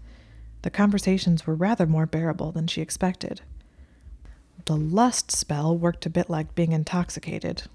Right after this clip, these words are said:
Everything tended to flow more easily. She found that it made it easy for her to talk to him about nearly anything,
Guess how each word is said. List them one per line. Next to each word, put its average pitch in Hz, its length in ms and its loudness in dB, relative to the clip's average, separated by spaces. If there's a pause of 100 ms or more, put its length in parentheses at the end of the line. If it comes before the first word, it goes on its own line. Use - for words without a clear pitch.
Everything 165 500 0
tended 165 460 2
to 165 100 -2
flow 165 320 0
more 165 280 -2
easily. 175 580 -4 (680)
She - 220 2
found 226 440 6
that 156 100 2
it - 100 -2
made 165 200 0
it 160 100 -6
easy 185 320 2
for - 160 -8
her 156 120 -2
to 160 100 -4
talk 180 340 -4
to 170 100 -6
him 160 160 0
about 160 260 -2
nearly 170 400 4
anything, 190 600 0